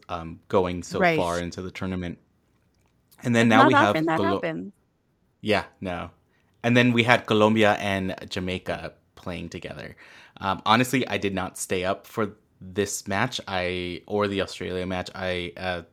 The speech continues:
Speaker 1: just dead tired and c-,
Speaker 2: Uh, yeah, I
Speaker 1: after,
Speaker 2: couldn't. <laughs>
Speaker 1: after the U S, I couldn't. But Colombia did win. Um, and this is huge for them 'cause this is the first time,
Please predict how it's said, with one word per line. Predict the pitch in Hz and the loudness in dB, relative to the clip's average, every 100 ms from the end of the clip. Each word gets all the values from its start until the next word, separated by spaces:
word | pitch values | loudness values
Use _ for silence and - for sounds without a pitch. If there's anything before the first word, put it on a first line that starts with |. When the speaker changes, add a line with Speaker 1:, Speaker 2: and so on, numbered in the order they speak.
| _ - | _ -18
Speaker 1:
just | 123 - _ _ - | -18 -18 _ _ -8
dead | 101 | -8
tired | - 92 95 95 | -6 -8 -6 -6
and | 98 90 - _ _ _ _ - | -8 -10 -16 _ _ _ _ -8
c-, | 180 | -4
Speaker 2:
Uh, | 180 | 2
yeah, | 175 | 4
I | 170 | 4
Speaker 1:
after, | - - 208 196 190 - | 0 -2 -4 -2 -4 -8
Speaker 2:
couldn't. | 254 - _ | -16 -16 _
<laughs> | - _ - | -20 _ -4
Speaker 1:
after | 117 117 113 | 0 2 2
the | 107 | 4
U | 104 101 | 6 6
S, | 95 98 | 4 0
I | |
couldn't. | - 107 87 - - | -4 -2 -2 -4 4
But | 113 95 - - - _ _ _ - | 6 6 0 -18 -20 _ _ _ 0
Colombia | 110 107 117 123 117 | 4 6 6 6 4
did | 110 131 | 2 2
win. | 107 95 110 - _ _ _ _ _ _ | 0 0 -4 -10 _ _ _ _ _ _
Um, | 98 90 87 87 85 _ _ _ - | -6 -4 -6 -8 -12 _ _ _ -2
and | 101 92 92 92 87 - | 0 0 -2 -6 -10 -12
this | 98 101 - | -8 -6 -6
is | 95 | -8
huge | - 160 175 151 | -6 -4 -4 -4
for | - | -6
them | 98 87 98 | -4 -2 -2
'cause | 123 98 | -4 -4
this | 104 | -4
is | 101 | -4
the | 95 | -6
first | - 135 139 | 0 0 0
time, | - 110 98 95 95 | -2 0 0 0 -4